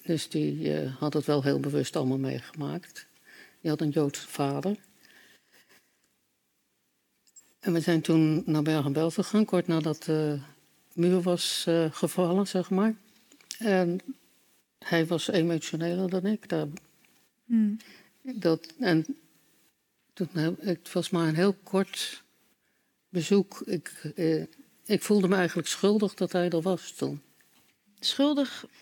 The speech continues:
Speaker 2: voor
Speaker 1: Voor hem.
Speaker 2: voor hem dat hij dat
Speaker 1: Want ik had, ik had geen emoties daar.
Speaker 2: Oh, op die manier.
Speaker 1: Het, het, het zei me helemaal niks. Op dat moment.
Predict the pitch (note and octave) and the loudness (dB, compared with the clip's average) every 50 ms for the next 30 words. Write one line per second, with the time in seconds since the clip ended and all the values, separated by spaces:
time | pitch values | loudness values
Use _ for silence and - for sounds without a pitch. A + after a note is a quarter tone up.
0 | - - _ - - A#3+ A#3 A#3 F#3+ F3 F3+ F#3 F#3 E3+ D3+ - - - - _ | -20 -20 _ -6 -2 0 2 2 4 4 4 4 4 2 0 -2 -6 -20 -20 _
1 | _ _ A3+ A3+ A3 A#3+ B3 B3 A#3+ A#3+ - _ _ _ _ _ A#3 A3+ - A#3 | _ _ 0 2 4 6 6 6 6 4 0 _ _ _ _ _ -4 0 2 4
2 | A#3 A#3 G3+ A3 G#3 - - F#3+ F#3+ - - G#3 G3 - F#3+ F#3+ F#3 - - - | 4 4 4 2 0 2 2 2 2 4 2 0 2 2 0 0 0 -2 -8 -12
3 | - - - - - _ _ _ _ _ _ _ _ _ _ _ _ _ _ _ | -12 -16 -20 -20 -20 _ _ _ _ _ _ _ _ _ _ _ _ _ _ _
4 | _ _ _ - A#3 F#3 - - G#3 B3 - - A3 G3+ F3+ F#3 F3 D#3 D#3 D#3+ | _ _ _ 0 0 2 2 2 0 0 2 2 2 2 4 4 2 2 2 2
5 | D3+ C#3+ C#3 - - - D3+ - - D#3 D3+ D3 C#3 C#3 C#3 - - _ _ _ | 0 -2 -2 -4 -4 -4 -6 -6 -8 -8 -6 -6 -6 -6 -8 -10 -14 _ _ _
6 | _ - - - - A#3 A#3+ B3+ B3 A3+ G#3 - B3+ C4+ C#4 A3 F#3 F3+ F3+ - | _ -8 -8 -6 -2 0 2 2 2 0 0 0 0 0 0 0 -2 -2 -6 -8
7 | G3 - _ _ _ _ - - - - _ _ _ A3 F3+ D3 - - G3 F3+ | -10 -12 _ _ _ _ -20 -20 -20 -20 _ _ _ -2 -2 -2 2 0 0 0
8 | - - - - - - - - - - F3+ F3+ - - - E3 F3 F#3+ F#3+ F3+ | 0 -4 -12 -10 -10 -8 -8 -8 -6 -6 -6 -6 -6 -2 0 0 0 2 2 2
9 | D#3 E3+ E3+ - E3 D#3 D3+ D3+ D#3+ G#3+ B3 - - - - - - - - _ | 2 2 0 0 0 0 0 2 2 0 0 0 -4 -14 -16 -14 -18 -20 -20 _
10 | _ _ _ _ _ _ _ _ _ _ _ _ _ _ _ _ - - - - | _ _ _ _ _ _ _ _ _ _ _ _ _ _ _ _ -20 -20 -20 -20
11 | - - - _ _ _ _ _ _ _ _ _ _ _ _ - - A3+ A3 E3+ | -20 -20 -20 _ _ _ _ _ _ _ _ _ _ _ _ -14 -4 -2 -2 -2
12 | - - F#3 D#3+ D#3 E3+ D#3+ D#3 D#3 D#3 D3+ D3 D3 D3+ - - - | 2 0 0 0 2 0 0 2 2 0 -2 -2 -4 -8 -14 -20 -20